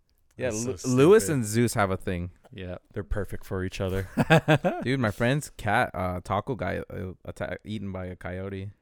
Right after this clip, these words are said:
Speaker 3: Dude, I think they take, like, they try to, like, snatch up, like, little dogs or cats,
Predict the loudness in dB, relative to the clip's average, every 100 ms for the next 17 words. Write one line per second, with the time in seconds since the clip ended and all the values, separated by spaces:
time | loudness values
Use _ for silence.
0 | -4 4 4 4 2 -2 -6 -6 -6 -6
1 | -4 -2 0 0 -4 -14 -6 -4 -2 -2
2 | 0 2 2 2 -2 -4 -16 -6 -2 0
3 | 0 0 0 0 -4 -4 -4 -2 -4 -6
4 | -4 -2 -2 -4 -6 -8 -6 -6 -6 -8